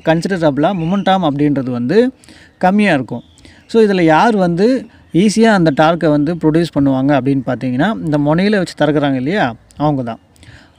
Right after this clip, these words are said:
நடுவுல வச்சு தள்ளுறவங்க அதை விட கொஞ்சம் கம்மியா பண்ணுவாங்க, அவங்களுக்கு நிறைய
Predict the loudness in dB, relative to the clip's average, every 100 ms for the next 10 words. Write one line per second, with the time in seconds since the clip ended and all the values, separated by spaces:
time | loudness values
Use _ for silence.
0 | 0 2 4 2 2 2 2 2 0 0
1 | -4 0 2 2 0 0 0 0 0 0
2 | 0 -2 -4 -4 -2 -2 -2 0 0 2
3 | 2 2